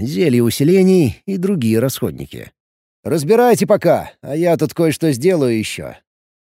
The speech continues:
Подмигнув ошарашенному Лакраду, я вернулся к камню, перегородившему проход, через который мы вошли.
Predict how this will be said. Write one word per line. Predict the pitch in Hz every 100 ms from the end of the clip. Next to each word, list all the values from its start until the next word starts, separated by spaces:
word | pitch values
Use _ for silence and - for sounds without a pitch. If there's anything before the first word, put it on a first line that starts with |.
| -
Подмигнув | 120 120 156 156 123 -
ошарашенному | 101 120 113 - 117 117
Лакраду, | 113 165 190 110 64 57 _
я | 143 175
вернулся | 170 185 185 - 170
к |
камню, | - 196 113 65 -
перегородившему | 120 147 151 143 156 - 151
проход, | 147 175 - 67 - -
через | - 196 165
который | 196 175 147 127
мы | 113
вошли. | 120 - - -